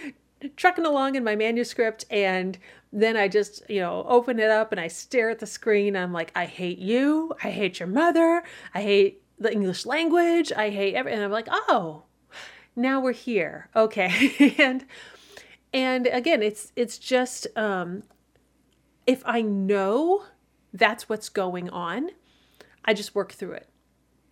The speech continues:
And it's so much easier to work through it now because I know it is just an emotional phase and it will be gone later. It's going to come, it's going to be there, it's going to leave,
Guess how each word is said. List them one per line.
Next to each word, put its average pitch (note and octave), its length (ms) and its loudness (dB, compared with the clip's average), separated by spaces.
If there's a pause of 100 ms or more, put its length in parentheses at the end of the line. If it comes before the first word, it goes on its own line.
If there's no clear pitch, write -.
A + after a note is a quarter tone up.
(240)
And G3+ 140 0
it's F#3 120 -6
so A3 220 -2
much G3+ 220 -2
easier G#3 260 -2
to F#3+ 80 0
work F#3 240 -6
through G3 180 0
it F3+ 100 -6
now F3 200 -8
because F#3+ 320 -10
I F#3+ 100 -4
know F#3+ 680 -2 (260)
it G3 160 6
is F#3 160 -2
just F#3 520 -6
an F#3 120 -6
emotional E3+ 480 -8
phase G#3 560 -6 (800)
and G3 120 -2
it G3 100 -8
will G3 80 -2
be G3+ 100 -4
gone F3+ 300 -4
later. D#3+ 280 -10 (920)
It's F#3 160 -8
going D3+ 180 -6
to E3 60 -10
come, D#4+ 340 -4 (160)
it's - 160 -16
going F3 200 -6
to E3+ 80 -10
be D4 140 -2
there, C#4+ 260 0
it's B3 220 -6
going D4+ 240 -2
to C4 80 -8
leave, G3+ 420 -2